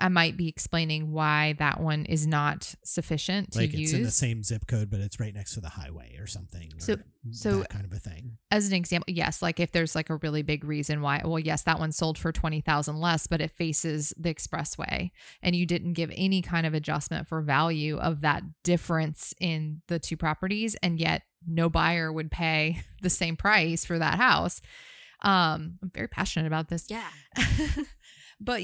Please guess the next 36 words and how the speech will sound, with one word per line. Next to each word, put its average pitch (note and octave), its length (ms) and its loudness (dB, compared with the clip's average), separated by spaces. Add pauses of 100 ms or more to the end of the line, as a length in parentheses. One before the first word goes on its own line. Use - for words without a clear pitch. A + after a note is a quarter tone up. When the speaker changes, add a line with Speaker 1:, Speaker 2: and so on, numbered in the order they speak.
Speaker 1:
we, C4 200 0
you B3 100 -4
know, B3 120 0
we B3+ 140 -2
had C4 200 -2
one A3+ 360 0
not G3+ 240 2
too G#3+ 180 0
long G3+ 220 2
ago E3 460 2
that - 220 -2
actually, D#3+ 760 -2 (320)
um, D#3 580 -2 (500)
was F3 240 2
for E3 220 2
a D3+ 60 2
buyer, E3 680 0 (440)
and E3 580 2 (880)
the G3+ 140 4
woman, G3+ 440 0
the, G3 360 2
the F#3 200 2 (100)
appraiser A#3+ 640 0
basically G3 520 2
was E3+ 180 2
saying E3+ 380 2
that D#3+ 360 -2
because F3+ 300 0
it F#3+ 80 2
was F#3+ 160 4
in G3+ 160 2
a, F#3+ 300 2
um, D#3 300 -2
different F#3 300 -2
school E3+ 360 -2
zone, - 400 -8